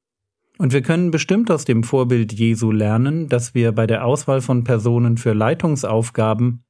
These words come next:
mehr und nicht weniger beten sollten. Lukas Kapitel sechs, die Verse zwölf und dreizehn. Und es geschah in diesen Tagen, dass er auf den Berg hinausging, um zu beten.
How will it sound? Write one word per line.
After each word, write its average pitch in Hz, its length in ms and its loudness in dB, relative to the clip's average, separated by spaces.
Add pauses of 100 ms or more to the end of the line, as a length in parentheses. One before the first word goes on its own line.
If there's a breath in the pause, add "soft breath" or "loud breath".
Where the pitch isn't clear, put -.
(140)
mehr 127 680 0 (420)
und 123 220 0
nicht 131 480 -2
weniger 113 720 0
beten 104 340 -2
sollten. 92 540 -8 (880)
Lukas 190 340 0
Kapitel 160 380 0
sechs, 123 300 -2
die 131 100 0
Verse 120 380 0
zwölf 120 420 0
und 123 380 -2
dreizehn. 98 840 -6 (1000)
Und 143 140 2
es 143 100 -2
geschah 170 320 0
in 147 140 0
diesen 131 380 0
Tagen, 147 500 0
dass 123 180 2
er 123 300 0
auf 120 220 0
den 113 260 0
Berg 120 340 0
hinausging, 123 800 0
um 120 220 0
zu 117 220 -2
beten. 98 480 -6